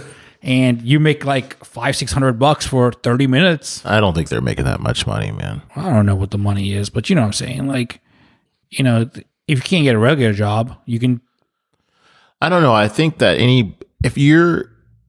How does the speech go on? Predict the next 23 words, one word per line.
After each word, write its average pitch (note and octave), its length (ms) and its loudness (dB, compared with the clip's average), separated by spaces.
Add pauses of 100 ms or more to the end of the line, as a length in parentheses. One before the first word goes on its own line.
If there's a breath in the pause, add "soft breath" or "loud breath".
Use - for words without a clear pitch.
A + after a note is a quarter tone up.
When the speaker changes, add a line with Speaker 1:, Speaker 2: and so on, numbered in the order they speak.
(240)
Speaker 3:
if G#2 180 -4
you're C3+ 220 4
being A2+ 260 2
exploited, F2 680 0
that's D#2+ 220 -4
the E2 100 -10
problem. - 480 -10 (680)
Like, A2 160 0
if A2 100 0
you're D3 200 4
willing A#2 340 2
to A2+ 100 0
do G#2+ 140 4
it G#2+ 40 2
on G2+ 80 2
your F2+ 120 2
own, F#2+ 160 4
that's F2+ 200 0
one E2+ 220 -2
thing. F#2 280 -2
But F2 180 2
if E2+ 140 -4
you're, F#2+ 320 0